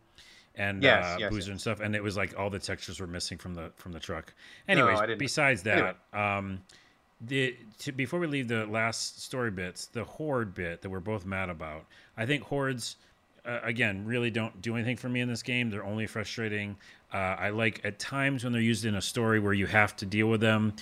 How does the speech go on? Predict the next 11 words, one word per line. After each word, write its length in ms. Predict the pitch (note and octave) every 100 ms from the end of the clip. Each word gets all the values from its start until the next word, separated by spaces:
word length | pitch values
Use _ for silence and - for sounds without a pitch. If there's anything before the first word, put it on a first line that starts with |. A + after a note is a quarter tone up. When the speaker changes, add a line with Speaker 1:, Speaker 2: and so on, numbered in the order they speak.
| - - -
Speaker 1:
and 180 | G2
they 60 | F#2+
kinda 240 | - G#2
give 160 | F#2 G2+
you 60 | F#2
that 200 | F#2 -
fear, 680 | - - A#2 A#2+ A#2+ B2+ A#2+ - - -
um, 280 | G2 F#2 F2+
and 140 | F#2 G2
that's 180 | F2+
cool. 520 | - E3+ G3 F3+ F3